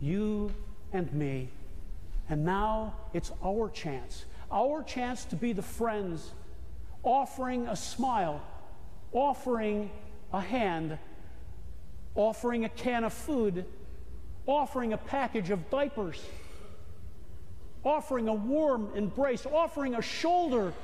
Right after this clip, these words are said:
to rest a head on, offering a chance to dry a tear as it falls down the cheek. We're being called to reach out and care for the people around us.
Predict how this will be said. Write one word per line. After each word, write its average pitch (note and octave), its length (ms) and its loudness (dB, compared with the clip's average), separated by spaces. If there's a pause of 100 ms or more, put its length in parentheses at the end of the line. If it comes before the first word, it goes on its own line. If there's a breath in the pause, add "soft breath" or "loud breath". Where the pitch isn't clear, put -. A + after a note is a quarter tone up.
(200)
to A#3+ 100 2
rest B3 400 0
a G#3+ 60 0
head B3+ 200 2
on, E3+ 340 2 (1600)
offering A3 600 0 (640)
a G3 40 -2
chance - 640 -2 (840)
to F3 80 0
dry D#3+ 320 2
a F3+ 80 -2
tear F3 380 -2 (1400)
as C#3+ 140 -4
it C#3 60 -6
falls C#3+ 380 -2
down C#3+ 220 -2
the D#3 60 -2
cheek. - 280 -4 (1300)
We're G#3+ 180 4
being A3 280 0
called A3 380 2
to G3 60 -2
reach G#3 280 -2
out G3 280 2
and E3+ 160 -4
care G#3 280 0
for - 160 -4
the D#3 60 -4
people A3 540 0
around E3+ 280 0
us. D3+ 180 -2